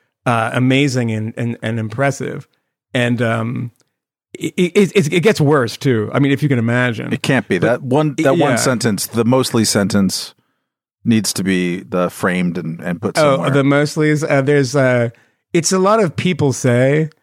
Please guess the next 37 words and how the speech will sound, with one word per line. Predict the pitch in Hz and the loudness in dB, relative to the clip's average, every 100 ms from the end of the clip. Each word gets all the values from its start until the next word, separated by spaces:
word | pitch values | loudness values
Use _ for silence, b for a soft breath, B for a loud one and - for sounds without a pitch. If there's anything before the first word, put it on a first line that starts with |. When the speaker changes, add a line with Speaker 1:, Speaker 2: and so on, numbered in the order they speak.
| _ _ - | _ _ -2
Speaker 1:
and | 139 151 | 2 2
<laughs> | - 233 147 - 220 - - - | -2 -2 -2 -2 -2 -4 -4 -4
Speaker 2:
Yeah. | 110 101 92 78 B 226 - | 0 0 0 -4 B -4 -2
Speaker 1:
according | 160 - 165 170 165 | -2 0 2 2 0
to | 156 131 110 | 0 -2 -4
folks, | - 131 160 - - - | -2 0 0 -4 -14 -6
<laughs> | 185 855 932 988 _ _ _ - | -4 -4 -10 -20 _ _ _ -8
it's | - - - | -6 -6 -2
not. | 254 - - - _ 196 B B B B | -2 -2 -10 -10 _ -8 B B B B
Speaker 2:
We | 165 | 0
Speaker 1:
and | 196 | 2
Speaker 2:
are | |
Speaker 1:
this | 247 262 | 2 2
is | |
Speaker 2:
told | 214 208 | 2 2
Speaker 1:
the | 165 175 | 2 0
America's | 180 214 214 180 | 2 2 2 0
Speaker 2:
<laughs> | |
to | 147 | 0
Speaker 1:
crisis | - 160 160 | 0 0 0
of | 151 | -2
the | 147 | -2
Speaker 2:
die. | |
Speaker 1:
intellectual. | 143 139 131 123 B B B B | 2 0 0 -4 B B B B
So | - 190 175 | -2 0 2
I | 180 | 0
did | 175 190 160 | 2 0 0
something. | 139 110 - - 127 _ _ - | -2 -2 -4 -8 -10 _ _ -12
Speaker 2:
Oh | 85 | -12
no. | - - _ _ - | -12 -20 _ _ -2
Speaker 1:
After | 135 131 131 | 0 2 0
this, | 113 | 0
I | 127 | 0
just | 139 | 0
looked | 120 127 - | 2 0 2
it | 123 | 2
up | 123 117 98 | 2 2 -2